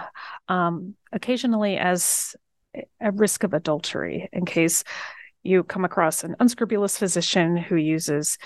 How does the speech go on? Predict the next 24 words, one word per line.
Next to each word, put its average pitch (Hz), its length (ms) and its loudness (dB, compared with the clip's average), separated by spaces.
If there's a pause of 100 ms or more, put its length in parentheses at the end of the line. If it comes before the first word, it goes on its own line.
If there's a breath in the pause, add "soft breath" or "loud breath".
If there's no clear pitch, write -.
(220 loud breath)
their 196 140 0
own 208 140 4
sperm 185 600 0 (160)
instead - 220 -2
of 175 100 -2
the - 80 -2
husband's 180 720 2
or 160 120 0
the 170 80 -2
partner's, 175 600 2 (560 loud breath)
and 170 720 0 (460)
implant 208 480 2 (260)
and 190 180 -4
father's 175 720 0 (800 loud breath)
children, 170 680 2 (180)
um, 151 460 2 (180)
uh, 165 100 4 (100)
usually 175 360 2
of 165 100 -8
his 208 240 -4
own, 165 360 -2 (260 loud breath)
without 160 460 0 (340)
the 180 80 0
woman's 147 720 0